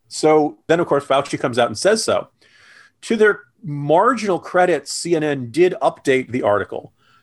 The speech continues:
It's by M J Lee, who I thought was a pretty darn good congressional correspondent, uh, back in the Trump years, who's now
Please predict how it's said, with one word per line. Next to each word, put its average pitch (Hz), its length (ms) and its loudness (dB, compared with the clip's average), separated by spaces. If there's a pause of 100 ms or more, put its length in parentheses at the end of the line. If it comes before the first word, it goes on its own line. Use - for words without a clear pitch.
(220)
It's - 140 -10
by 123 180 2
M 143 220 -2
J 131 240 2
Lee, 127 320 0
who 123 320 -2
I 113 80 0
thought 214 400 0
was 117 140 0
a 104 60 -2
pretty 214 440 -2
darn 135 280 2
good 120 200 -4
congressional 160 480 -2
correspondent, 101 840 -2
uh, 101 240 0
back 117 300 -2
in 110 80 -2
the 104 140 -2
Trump 98 300 -6
years, 120 300 0
who's 107 160 -2
now 113 360 0